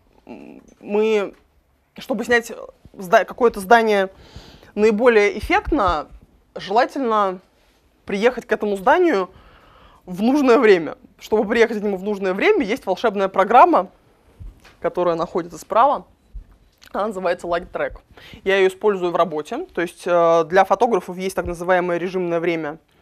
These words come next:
для съёмки объектов. А, утренние часы, когда солнце находится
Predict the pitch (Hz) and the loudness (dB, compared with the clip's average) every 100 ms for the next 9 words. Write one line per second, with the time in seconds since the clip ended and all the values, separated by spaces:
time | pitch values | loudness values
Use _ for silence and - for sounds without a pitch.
0 | _ _ _ - 185 175 202 180 175 170 | _ _ _ -8 -4 -4 -4 -2 -2 -2
1 | 180 160 - - _ _ _ - - - | -2 -6 -8 -20 _ _ _ -20 -20 -20
2 | - - _ - - - - 127 - - | -20 -20 _ -6 -4 -2 -2 -4 -4 -8
3 | - - - _ 226 180 175 170 170 190 | -14 -20 -20 _ -8 -4 -4 -4 -6 -10
4 | - 247 370 466 208 190 180 208 196 190 | -8 0 2 2 0 0 -2 -2 -4 -4
5 | 180 - 190 175 175 - 175 160 160 156 | -6 -4 -6 -6 -10 -10 -4 0 0 -2
6 | 147 | -4